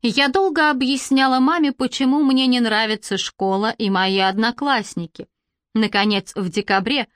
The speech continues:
мама разрешила мне в течение месяца практически каждый день оставаться дома и не ходить в школу. Папа просыпался днем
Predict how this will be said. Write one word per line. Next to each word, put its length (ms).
мама 400
разрешила 680
мне 200
в 80
течение 540
месяца 580
практически 760
каждый 400
день 300
оставаться 720
дома 440
и 160
не 100
ходить 480
в 80
школу. 580
Папа 280
просыпался 760
днем 420